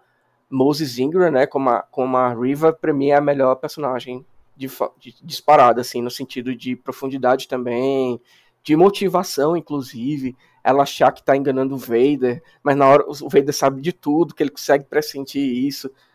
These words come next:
Até a luta deles dois eu achei, é,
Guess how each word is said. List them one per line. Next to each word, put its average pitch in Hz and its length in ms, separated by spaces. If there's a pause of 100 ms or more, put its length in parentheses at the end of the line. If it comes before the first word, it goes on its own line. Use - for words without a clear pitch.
(180)
Até 147 240
a 233 60
luta 226 280
deles 190 260
dois 180 240
eu 175 80
achei, 165 420 (560)
é, 123 380